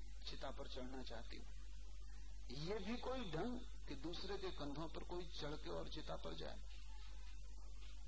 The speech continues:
और फिर मैं कभी किसी के कंधे पे नहीं चढ़ी।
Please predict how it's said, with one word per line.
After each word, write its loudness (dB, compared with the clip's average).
और 2
फिर 0
मैं 2
कभी 0
किसी 0
के 0
कंधे 0
पे 0
नहीं 0
चढ़ी। 0